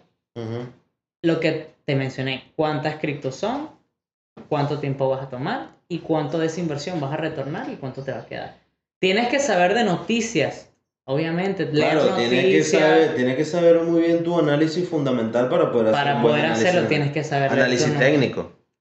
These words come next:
Speaker 2: tus noticias, saber del mundo de cripto y estar muy pendiente de eso todos los días, porque tú no puedes, al menos que sea una inversión de, de, de largo plazo, de aquí a cinco años, sí, porque de aquí a cinco años Bitcoin va a seguir subiendo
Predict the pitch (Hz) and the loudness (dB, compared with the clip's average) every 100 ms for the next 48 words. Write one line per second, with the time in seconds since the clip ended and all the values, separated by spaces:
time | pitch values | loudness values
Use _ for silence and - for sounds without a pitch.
0 | _ 147 135 127 - 185 175 - 151 147 | _ -2 -2 -4 -2 0 2 0 -4 -4
1 | - _ _ _ _ _ _ - 170 165 | -12 _ _ _ _ _ _ -6 -2 0
2 | 160 160 160 156 151 147 143 139 170 175 | 2 2 2 2 0 0 0 0 0 -2
3 | 143 - 139 - _ _ _ _ _ _ | -4 -8 -10 -12 _ _ _ _ _ _
4 | _ _ - 170 165 160 160 233 294 240 | _ _ -2 -2 0 0 2 2 0 0
5 | 240 269 262 269 269 254 233 226 269 202 | 2 2 2 2 0 0 2 2 2 0
6 | 160 147 151 170 170 202 208 170 151 202 | 0 -4 -4 -4 0 2 2 0 -2 -2
7 | 247 247 226 247 220 196 226 196 151 135 | -2 -2 -2 0 0 0 -2 0 0 0
8 | 127 123 120 120 120 139 185 233 220 185 | -2 -4 -4 -4 -4 -2 -2 0 0 -2
9 | 156 131 - 131 110 202 202 220 247 214 | -2 -4 -4 -6 -4 -4 -2 0 0 0
10 | 294 311 302 330 175 139 147 139 139 156 | -2 -2 -4 0 -2 0 0 2 2 -2
11 | - 233 226 220 233 214 226 - 214 185 | -4 -4 -2 0 0 0 0 0 -2 0
12 | 196 226 240 226 - 220 226 254 190 139 | 0 0 -2 -2 -2 -2 -2 -2 -4 -4